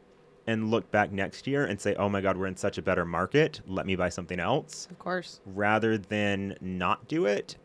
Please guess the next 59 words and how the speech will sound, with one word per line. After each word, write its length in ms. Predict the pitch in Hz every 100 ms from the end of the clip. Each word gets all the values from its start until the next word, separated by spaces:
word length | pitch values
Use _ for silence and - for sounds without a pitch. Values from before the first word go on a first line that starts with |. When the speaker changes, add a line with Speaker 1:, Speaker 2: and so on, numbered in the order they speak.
| -
Speaker 1:
and 200 | 110 104
things 380 | 107 104 104 -
go 240 | 104 95 -
up 260 | 98 127 101
and 100 | -
say, 140 | 92 - 101
"Oh 100 | 101
my 140 | 101
God, 180 | 95 92
I 40 | 87
wish 260 | 87 -
I 60 | 87
had 140 | 82 82 - - - -
locked 320 | 87 82 -
in." 140 | 73 -
'Cause 180 | - -
I 100 | 113
have 120 | 113
so 400 | - 117 120 123
many 300 | 110 107 104
clients 560 | - 92 92 87 - -
that 140 | 82
I 80 | 90
tried 400 | - - 107 107
my 120 | 101
best 420 | 90 87 78 - - - - - - - - _ -
before 420 | 92 - 131 123
rates 220 | 107 -
started 220 | 104 95
rising 360 | 92 95 90 85
to 100 | 90
get 380 | 82 - 92 -
them 160 | 98
into 180 | 92 104
something. 320 | - 131 135
They're 140 | 110 104
like, 180 | 104
"No, 340 | 131 131 127 123
we, 120 | 120
you 100 | 101
know, 80 | 92
we're 80 | 101
at 100 | -
the 60 |
top 240 | 85 117 113
of 40 |
the 80 | 107
market. 340 | 107 113 80
We 60 | 82
can't 260 | - 107
do 140 | 107 104
it 60 |
right 180 | 92 92
now," 340 | 98 98 98 - 90 - 104
you 120 | 92
know, 80 | 90
what 180 | 120
have 260 | - 110 95
you. 240 | 69 85